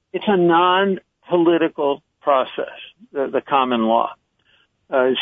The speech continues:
judge-discovered law. What's the right thing to do? And, and they, um, straighten it out even when they get it wrong. Okay, legislation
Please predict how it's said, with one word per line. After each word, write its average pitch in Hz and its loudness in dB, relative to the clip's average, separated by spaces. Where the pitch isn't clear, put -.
judge-discovered 131 -2
law. 113 -4
What's 160 -2
the 147 -8
right 127 0
thing 131 -2
to 120 2
do? 117 2
And, 123 2
and 131 0
they, 131 2
um, 120 0
straighten 175 -2
it 123 0
out 127 0
even 139 -4
when 131 2
they 123 2
get 117 0
it 127 -4
wrong. 113 -2
Okay, 151 0
legislation 180 -2